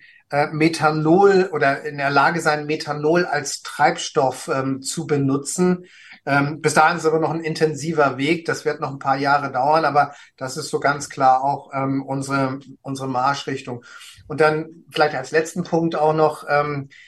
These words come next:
wir sind natürlich auch ständig im intensiven Austausch mit den ganzen L-C-C-Reisebüros, weil es passiert so viel, ähm, und wir wollen die natürlich auch immer informiert halten und schulen ständig weiter, damit die Reisebüros auf dem neuesten Stand sind und dann logischerweise auch den Kunden gegenüber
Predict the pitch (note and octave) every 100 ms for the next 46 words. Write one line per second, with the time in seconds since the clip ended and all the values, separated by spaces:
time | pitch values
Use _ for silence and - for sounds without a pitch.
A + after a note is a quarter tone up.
0 | _ - C#3+ E3+ D3+ D3 F3 D#3 - D3
1 | - D#3+ D#3 E3+ D#3 D3 D3+ C#3 D3+ C#3+
2 | C#3+ D3 D3 D3+ D#3+ D3 D#3 C#3+ D3 D3
3 | D#3+ D3 C#3+ D3 - D3 C#3 C#3+ C#3 -
4 | - D3+ D#3+ - D#3 - E3 D#3+ F3 F#3
5 | - F3+ E3+ F3 E3 - - - - D#3
6 | D#3 D#3+ D#3 D3 C#3+ D#3+ D#3+ D#3 E3 D#3+
7 | D#3 D3+ - F3+ D3+ D#3+ C#3 D3+ D3+ D#3+
8 | - D3+ D#3 D#3+ D3 C#3 - E3+ D3+ -
9 | D3+ D3+ C3+ C#3 D3+ D3+ D3+ D3 - -
10 | _ - D3 D3 C3 C3 E3+ E3+ E3 F3
11 | F3 D3+ - D3+ D3+ D3 D#3+ - D3+ D3
12 | D#3 C#3 C3+ D3 D3 D3 C#3 C#3 C#3 C#3
13 | C#3+ C3 - C3+ - F#3+ A3 D3 C#3+ D3
14 | C3+ C3+ B2